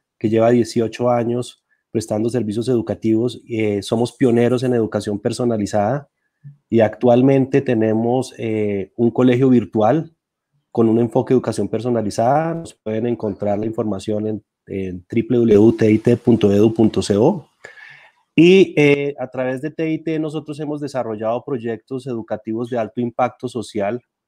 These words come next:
Hemos trabajado en todo el territorio nacional, atendiendo a difer-, diver-, mu-, una población muy an-, mal-, alta,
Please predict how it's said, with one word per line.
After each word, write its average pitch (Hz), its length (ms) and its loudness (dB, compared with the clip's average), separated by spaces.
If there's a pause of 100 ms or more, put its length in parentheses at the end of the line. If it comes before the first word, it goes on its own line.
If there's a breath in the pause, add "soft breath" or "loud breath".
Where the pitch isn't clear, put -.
(260)
Hemos 113 220 -8
trabajado 110 420 -2
en 113 120 -4
todo 139 120 0
el 135 120 -2
territorio 120 680 -2
nacional, 120 800 -4 (100)
atendiendo 104 800 -2 (760)
a 98 260 -6
difer-, 110 400 0
diver-, 110 400 -2 (460)
mu-, 131 420 2
una 127 340 2
población 117 400 4
muy 127 200 6
an-, 135 360 2
mal-, 127 360 0
alta, 131 460 0